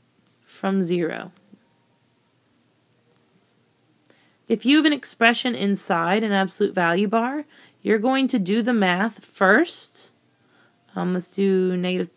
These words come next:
three plus eleven. So you do the math first, you're gonna get eight.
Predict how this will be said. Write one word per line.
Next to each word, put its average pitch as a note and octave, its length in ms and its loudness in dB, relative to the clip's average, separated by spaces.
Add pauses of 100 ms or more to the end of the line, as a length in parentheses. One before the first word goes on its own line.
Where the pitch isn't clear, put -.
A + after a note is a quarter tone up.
(100)
three F#3+ 240 0
plus F3+ 300 -4
eleven. F3+ 580 0 (260)
So - 140 -2
you G#3 80 4
do G#3 140 2
the F#3+ 60 2
math F#3 200 2
first, A3 300 2
you're G3+ 100 4
gonna F#3 80 0
get F3 200 -2
eight. F#3+ 440 -2